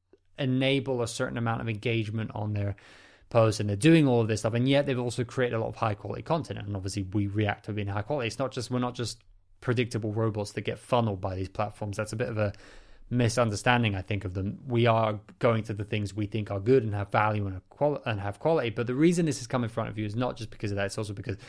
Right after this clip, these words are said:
this person's been, you know, posting super regularly and following all the rules, the, optimized everything and super engagement focused, blah, blah, blah. Great. Okay. But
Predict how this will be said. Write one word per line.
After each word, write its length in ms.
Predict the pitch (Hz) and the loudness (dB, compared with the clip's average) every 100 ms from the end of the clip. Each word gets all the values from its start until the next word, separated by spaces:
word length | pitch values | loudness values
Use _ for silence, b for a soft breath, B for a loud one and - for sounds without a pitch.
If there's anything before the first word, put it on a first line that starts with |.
| B B - | B B -8
this 100 | 117 | 0
person's 340 | 123 101 101 | 4 4 2
been, 160 | 90 104 | 0 0
you 60 | |
know, 80 | 101 | -2
posting 440 | - 113 107 107 101 | -2 0 0 -2 -4
super 260 | - 104 | -2 -2
regularly 520 | 98 98 98 95 92 | -2 -2 -2 -4 -4
and 240 | 95 92 90 B B B | -6 -6 -8 B B B
following 420 | - 165 139 127 | 6 8 8 6
all 120 | 120 | 2
the 80 | 113 | 2
rules, 340 | 113 117 107 | 2 2 0
the, 720 | 104 98 110 123 131 135 131 139 | -4 -6 -4 -4 -4 -4 -6 -4
optimized 640 | 156 156 139 120 117 110 | -4 -2 0 2 2 2
everything 460 | 123 117 117 117 113 | 2 2 2 2 2
and 120 | 104 | 0
super 460 | - - - 135 123 | -4 -8 -10 -6 -4
engagement 760 | 117 127 135 113 117 113 - - | -2 0 0 0 0 -2 -6 -12
focused, 500 | - 143 127 113 113 104 | -8 -2 -2 -2 -6 -2
blah, 140 | 110 | -2
blah, 120 | 98 | -2
blah. 140 | 92 - _ - | -8 -14 _ -12
Great. 160 | - - - | -12 -12 -20
Okay. 160 | - - _ B B B B B B B _ - | -16 -16 _ B B B B B B B _ 4
But 260 | 165 160 | 4 4